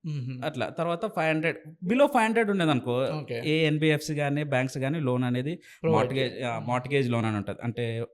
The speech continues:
Speaker 2: హోమ్ లోన్, మార్ట్‌గేజ్. మార్ట్‌గేజ్ లోన్ ఏంటంటే లోన్ అసెట్స్ of property, లోన్ తాకట్టు పెట్టుకుని
Speaker 1: ఓకే.
Speaker 2: ఇచ్చే ప్రాపర్టీ అనేది ఏంటంటే ఇట్లా కొన్ని ఉంటాయి అనమాట.
Speaker 1: మ్మ్.
Speaker 2: దీంట్లో ఏంటంటే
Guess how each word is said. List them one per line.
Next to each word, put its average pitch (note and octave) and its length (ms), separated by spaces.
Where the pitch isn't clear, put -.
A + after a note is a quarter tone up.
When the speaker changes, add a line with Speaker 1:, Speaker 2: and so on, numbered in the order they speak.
Speaker 2:
హోమ్ B2+ 260
లోన్, B2+ 160
మార్ట్‌గేజ్. A2 400
మార్ట్‌గేజ్ C3 420
లోన్ C3+ 180
ఏంటంటే C#3+ 280
లోన్ D#3 200
అసెట్స్ C3 480
of F#3 60
property, - 300
లోన్ C3+ 280
తాకట్టు A#2+ 320
పెట్టుకుని C3 360
Speaker 1:
ఓకే. B2+ 100
Speaker 2:
ఇచ్చే D3+ 100
ప్రాపర్టీ G2+ 480
అనేది F#3 200
ఏంటంటే F3+ 280
ఇట్లా F#3+ 160
కొన్ని D#3 240
ఉంటాయి A2 240
అనమాట. F#2+ 260
Speaker 1:
మ్మ్. C#3+ 220
Speaker 2:
దీంట్లో D3+ 320
ఏంటంటే C3 520